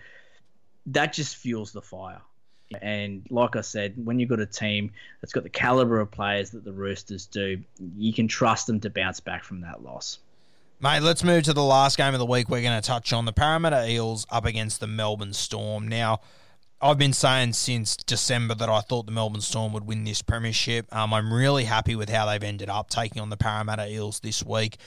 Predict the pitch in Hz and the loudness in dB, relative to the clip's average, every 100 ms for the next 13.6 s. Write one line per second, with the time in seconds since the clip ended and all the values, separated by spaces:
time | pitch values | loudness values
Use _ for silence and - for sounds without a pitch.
0 | - - - 123 123 - - 147 156 147 | -20 -20 -2 0 0 -2 0 4 6 6
1 | 139 - 131 131 123 123 117 - 123 123 | 4 2 2 2 4 2 2 0 -4 -6
2 | 120 - 123 123 120 - 113 107 120 120 | -6 -10 -6 -4 -2 0 0 -2 -2 -4
3 | 107 110 - 113 113 113 110 - 110 107 | -6 -6 0 4 4 2 -4 -4 -6 -2
4 | 127 - 127 110 110 104 101 113 113 110 | -2 0 -2 -4 -6 -6 -6 -6 -6 -6
5 | 104 101 107 104 104 113 110 107 110 110 | -8 -8 -6 -6 -6 -6 -6 -4 -4 -4
6 | 107 135 135 151 131 - 110 113 104 110 | -4 0 2 2 0 -2 -2 -2 -4 -2
7 | 113 120 113 107 107 101 - 113 101 - | -2 -2 -8 -8 -8 -4 -2 -2 -6 -4
8 | 117 117 123 117 - - 117 139 165 190 | 0 4 4 2 -6 -10 -4 2 4 4
9 | 151 143 151 135 135 135 135 127 117 120 | 4 4 4 4 2 0 -2 -2 -2 -2
10 | 135 127 - - 131 123 120 117 127 123 | -2 -4 -6 -6 -4 -2 -2 -4 -6 0
11 | 139 - 131 123 120 117 117 107 131 131 | 0 2 2 2 0 -2 -4 -2 2 2
12 | 127 135 131 110 123 - 120 131 - 113 | 2 2 0 0 -2 -2 0 -2 -4 -4
13 | 120 123 123 - 127 | -2 0 -2 -2 -2